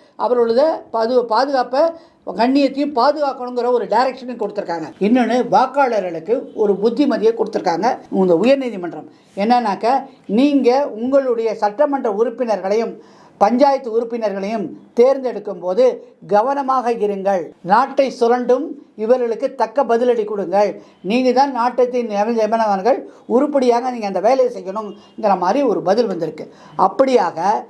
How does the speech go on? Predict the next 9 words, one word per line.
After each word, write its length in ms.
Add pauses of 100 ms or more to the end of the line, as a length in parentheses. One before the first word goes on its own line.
(320)
நாட்டின் 760
பொருளாதாரத்தை 1080
சீரழிக்கும் 640
எந்த 300
செயலுக்கும் 680 (280)
இந்த 300
உயர்நீதிமன்றம் 920
துணை 300
வராது. 580